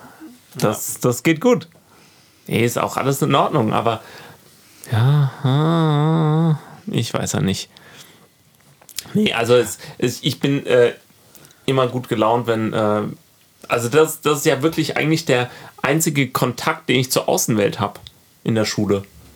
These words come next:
Speaker 1: Das ist die, da, da ist wirklich noch einigermaßen Normalität.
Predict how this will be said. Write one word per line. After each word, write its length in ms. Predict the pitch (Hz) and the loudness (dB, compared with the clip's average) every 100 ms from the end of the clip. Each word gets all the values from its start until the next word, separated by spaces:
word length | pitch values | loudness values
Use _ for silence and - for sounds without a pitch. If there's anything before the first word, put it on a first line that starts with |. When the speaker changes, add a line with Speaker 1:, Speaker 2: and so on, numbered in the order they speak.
| - | -4
Speaker 1:
Das 100 | 131 | -2
ist 120 | 117 139 | 0 0
die, 260 | 135 - | 0 -2
da, 560 | - - - 123 147 156 - - - - | -4 -4 0 2 2 2 -2 -4 -8 -6
da 240 | - 135 | -2 0
ist 400 | - - - - 135 | 2 0 0 0 -2
wirklich 320 | 160 175 165 | 0 -2 0
noch 340 | 156 - - - - - - - - | 0 -2 -14 -18 -20 -20 -20 -14 -4
einigermaßen 640 | 131 156 160 151 151 156 | 0 2 2 2 2 2
Normalität. 880 | 135 143 139 127 127 180 320 - - | 2 2 2 0 0 2 2 0 -8